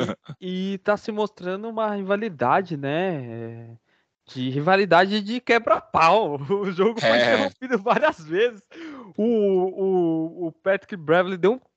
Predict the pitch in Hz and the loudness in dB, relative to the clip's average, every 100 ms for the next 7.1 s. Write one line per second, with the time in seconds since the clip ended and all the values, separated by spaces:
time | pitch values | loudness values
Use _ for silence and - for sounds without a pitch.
0 | _ - 185 190 190 165 165 - 185 196 | _ 2 2 2 2 2 0 0 -2 -2
1 | 147 220 170 - 131 104 95 - - 156 | 0 2 2 0 -2 -2 -2 -6 -4 0
2 | 165 - - 113 104 113 - 262 269 _ | 0 -2 -4 -2 -2 -6 -10 -16 -18 _
3 | 254 _ - 233 - 214 214 208 - _ | -20 _ -20 _ -20 -18 -20 _ -20 _
4 | - - 85 82 _ _ 220 220 220 233 | -20 -18 -18 -20 _ _ -16 -16 -6 4
5 | 220 208 220 233 233 202 190 190 190 202 | 6 6 2 -6 -8 -8 0 2 0 -2
6 | 196 196 185 202 190 175 185 170 156 139 | -4 -4 -2 -4 -4 -8 -8 -6 -6 -8